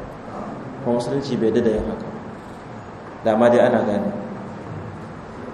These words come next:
To, sannan bayan haka, sai manzo yake cewa, "Kana yaqumul layl fa taraka qiyamal layl." Shi wanda da yake tsayuwar daren ya kasance na ya sai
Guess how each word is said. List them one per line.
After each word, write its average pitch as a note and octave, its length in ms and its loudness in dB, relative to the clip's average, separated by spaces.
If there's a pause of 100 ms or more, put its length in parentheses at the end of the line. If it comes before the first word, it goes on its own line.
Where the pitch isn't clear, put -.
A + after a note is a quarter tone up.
(520)
To, - 60 -4
sannan D#3+ 340 10
bayan D#3 240 12
haka, C#3 380 10 (2500)
sai - 240 6
manzo C#3 260 8
yake C#3+ 220 6
cewa, B2+ 240 10
"Kana E3+ 280 10
yaqumul D3 520 10
layl C#3+ 300 10 (180)
fa D#3 140 8
taraka D3 500 10
qiyamal B2+ 460 8
layl." G#2 140 2 (1400)
Shi - 220 8
wanda F#3+ 280 12
da F3+ 100 12 (100)
yake E3+ 220 10
tsayuwar D#3 340 10
daren D#3 300 12
ya D3+ 180 12
kasance D#3 500 8
na D3 80 10
ya C3+ 220 12
sai C#3 240 8